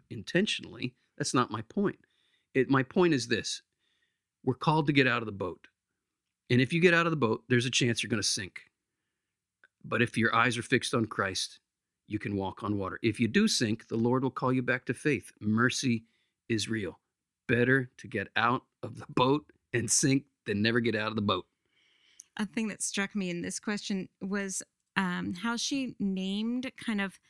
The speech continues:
Speaker 2: two different ways of not really understanding the true meaning of the marital embrace and our sexuality. And I, just struck me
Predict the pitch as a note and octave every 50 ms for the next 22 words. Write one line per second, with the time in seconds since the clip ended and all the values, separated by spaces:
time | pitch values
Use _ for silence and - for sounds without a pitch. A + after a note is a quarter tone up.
0 | _ _ _ _ _ _ _ _ _ _ _ _ - - - B3+ A#3+ A3+ G3 F3+
1 | F#3+ - _ _ _ A3 A#3+ A#3 - - A#3 A3+ A3 G#3+ - - _ _ _ _
2 | _ - F#3 E3+ F3+ G3+ G#3 G3+ G3+ G#3+ G#3+ G#3+ G#3 G3 - - - - G3 F#3
3 | F3+ F3+ E3+ E3 - - _ _ _ - F#3+ F#3+ F#3+ F#3+ G3+ G3+ G#3+ A3 - -
4 | - G3 F#3+ G#3 G#3 G3 G3 G3 - - G#3 G3 F#3 F#3 - - - - - -
5 | F#3+ F#3 F#3 F3+ F3+ D#3 F3+ E3+ E3 E3+ E3 - _ F3 D#3+ - _ _ _ _
6 | _ - - - F#3 F3 E3+ E3 E3+ F3+ F3+ F3+ F3+ F3 E3+ D#3+ D#3+ D#3+ - -
7 | - - - F#3 E3 D#3+ D3+ D3+ - - - _ _ _ _ _ _ _ _ _
8 | _ _ _ _ _ _ - G3 E3+ E3+ E3 E3 D#3 - - E3+ D#3+ - - -
9 | - F3+ E3 D3 E3 E3+ E3 D#3+ D#3+ D#3 - - - - - - - E3+ E3 D#3+
10 | D#3+ D#3+ - - _ - D#3+ D#3 - D#3 - - F#3 E3 - - - E3+ D#3+ D#3+
11 | D#3+ D#3 D#3 E3 D#3+ D#3 - - - - - - - - _ _ _ _ _ -
12 | G3+ F#3+ F#3+ F#3 - - - - F#3+ - - - A3 B3 B3+ - - - - -
13 | B3+ B3 A#3+ - - G#3 F#3+ F#3 F#3 -